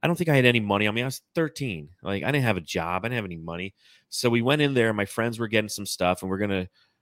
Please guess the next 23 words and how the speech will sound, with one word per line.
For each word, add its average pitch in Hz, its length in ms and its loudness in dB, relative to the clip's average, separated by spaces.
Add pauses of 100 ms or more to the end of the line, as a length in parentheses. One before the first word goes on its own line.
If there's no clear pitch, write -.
(160)
uh, 80 340 -6 (640)
just, - 340 -8
just - 260 -6
get 170 140 0
some 165 100 -4
sna-, 127 360 -2
some 117 160 -6
Scooby 117 360 4
snacks 107 420 2
and 110 60 -2
then 104 60 -4
go 107 80 4
back 104 180 6
to - 80 -6
my 90 80 -2
buddy's 107 280 -2
house. 76 300 -8 (540)
So - 180 0
what 160 160 2
I 196 100 2
did 139 300 2
is 107 120 0
I 104 300 2